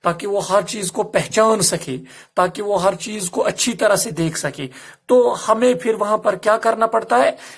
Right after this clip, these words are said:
हमें वहां पर सोशलाइजेशन की हेल्प लेनी पड़ती है,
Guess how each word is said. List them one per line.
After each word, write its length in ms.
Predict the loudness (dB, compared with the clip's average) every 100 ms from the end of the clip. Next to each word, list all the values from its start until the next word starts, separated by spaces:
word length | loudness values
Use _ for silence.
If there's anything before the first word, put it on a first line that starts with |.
| -2
हमें 240 | 0 2 0
वहां 240 | 2 2
पर 200 | 2 0
सोशलाइजेशन 880 | 0 0 0 0 -2 -2 -4 -6 -8
की 160 | -8
हेल्प 280 | -6 -4 -4 -6
लेनी 240 | -6 -6
पड़ती 360 | -8 -10 -12 -16
है, 280 | -16 -18